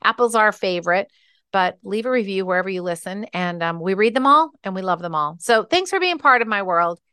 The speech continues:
And thanks for listening. And thank you for letting me challenge what you think is the norm. And I really want you to know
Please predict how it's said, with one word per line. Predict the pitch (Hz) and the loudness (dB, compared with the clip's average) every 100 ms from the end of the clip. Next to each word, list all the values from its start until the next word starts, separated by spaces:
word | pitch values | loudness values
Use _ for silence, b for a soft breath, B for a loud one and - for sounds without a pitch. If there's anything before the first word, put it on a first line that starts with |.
| _ _ | _ _
And | 196 | -8
thanks | 202 233 233 | -6 -8 -4
for | 277 | 2
listening. | 233 220 214 208 | 2 2 -4 -4
And | 226 214 - | -6 -4 -2
thank | 240 277 | -2 0
you | 330 349 | 0 0
for | 302 | 2
letting | 254 233 226 220 | 2 2 0 -4
me | 214 | -8
challenge | 196 - - 202 180 202 233 277 277 277 208 | -10 -10 -4 0 0 0 -2 -4 -6 -8 -4
what | 202 - | -4 -4
you | - 208 202 196 | -10 -6 -2 -4
think | 185 - 214 208 - | -6 -8 -8 -8 -8
is | - 202 190 | -4 -4 -4
the | 185 | -8
norm. | 180 175 185 160 156 - | -6 -4 -2 0 -2 -4
And | 208 196 190 - | -6 -4 -4 -2
I | 180 185 | 0 0
really | 190 185 208 247 208 | -4 -8 0 2 2
want | 180 175 - | 0 -6 -8
you | |
to | 165 | -10
know | 160 147 | -8 -8